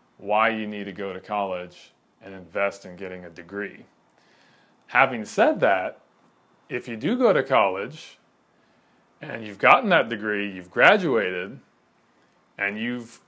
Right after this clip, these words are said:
earned a credential from a top-tier university, then that's a mighty fine accomplishment that nobody can take away from you.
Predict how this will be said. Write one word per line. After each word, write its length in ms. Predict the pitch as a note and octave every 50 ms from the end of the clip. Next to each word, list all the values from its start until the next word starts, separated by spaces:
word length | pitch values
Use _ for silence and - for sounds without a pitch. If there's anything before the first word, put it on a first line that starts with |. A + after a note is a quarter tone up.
| _
earned 500 | - B2 C#3 D#3+ E3 D#3 D3 C#3 C3+ C3 C3+ - - - -
a 120 | A#2+ A#2 A2
credential 580 | - B2+ A2 G#2 B2+ D#3 F3+ F3 - C3 A#2
from 220 | A2 - - A2+ A2
a 40 | G2+
top-tier 520 | - - B2+ B2 A#2+ A#2+ - - B2+ A#2+
university, 960 | A#2 A2+ A#2 A2 G#2 F2+ A2+ A#2+ D3+ E3+ E3 - G#2 G2+ F#2+ F#2 F#2+ A#2 - - _ _ _ _ _ _ _ _ _ _ _ _ _ _ _ _ _ _ _ -
then 480 | G#2+ A#2 A2+ A2+ A2 G#2+ G#2+ G#2 A2 G#2+ A2
that's 480 | A#2+ A#2+ C#3+ E3 D#3 - - - - - _ -
a 100 | - A2
mighty 360 | G#2+ A2 A2+ B2+ C3+ C#3 C3+
fine 300 | B2 - - B2 A#2+ A2+
accomplishment 840 | G#2 F#2 - A#2 B2 C3 A2+ A2+ F#2 - - G#2 G2 F#2 F2+ E2 -
that 220 | - G2 F#2+ F#2
nobody 540 | G2+ G#2+ A2 A#2 C#3+ C#3+ A#2 A2+ G2+ G2+ G2
can 180 | F#2+ G2 F#2 F2+
take 240 | - G2 F#2+ -
away 260 | G2 F#2 G2 A2 A#2+ A#2+
from 260 | A#2 - F#2+ E2 D#2+
you. 180 | D2 C2 A1+